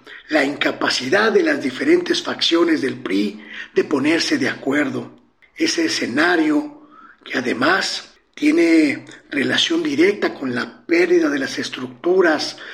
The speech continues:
electorales que por décadas soportaron al partido, está provocando un cisma de proporciones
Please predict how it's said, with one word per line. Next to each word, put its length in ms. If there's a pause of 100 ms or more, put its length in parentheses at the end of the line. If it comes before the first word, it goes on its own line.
(200)
electorales 680
que 120
por 260
décadas 680 (200)
soportaron 720
al 100
partido, 840 (420)
está 320
provocando 680
un 180
cisma 1000
de 140
proporciones 960